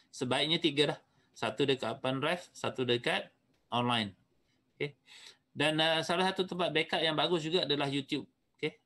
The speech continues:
YouTube pun sempat yang bagus juga. Awak snap gambar, awak punya assignment tu dalam bentuk image, awak masukkan, uh, awak livekan dekat awak punya YouTube. Awak setkan YouTube sebagai, uh, sebagai private lah.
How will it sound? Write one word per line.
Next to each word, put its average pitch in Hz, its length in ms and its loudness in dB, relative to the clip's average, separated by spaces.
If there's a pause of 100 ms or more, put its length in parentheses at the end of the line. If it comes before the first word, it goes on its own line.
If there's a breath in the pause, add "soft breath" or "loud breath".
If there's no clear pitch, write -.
(160)
YouTube 139 400 -2
pun - 80 -4
sempat 151 320 -4
yang 131 80 0
bagus 127 320 2
juga. 123 240 0
Awak 127 240 -2
snap 143 320 -6
gambar, 139 480 0
awak 135 160 0
punya 139 160 -6
assignment 139 400 -4
tu 151 80 -2
dalam 135 160 -2
bentuk 127 240 -6
image, 160 320 -2 (480 soft breath)
awak 120 240 -2
masukkan, 131 720 -6 (480)
uh, 120 320 -4
awak 127 320 -4
livekan 135 480 -2
dekat 120 240 -4
awak 120 320 -4
punya 131 240 -4
YouTube. 139 240 -6 (160)
Awak 117 320 -4 (220)
setkan 147 400 -2
YouTube 139 320 -4
sebagai, 135 560 -4
uh, 120 240 -4
sebagai 127 320 -4
private 131 480 -2
lah. - 40 -20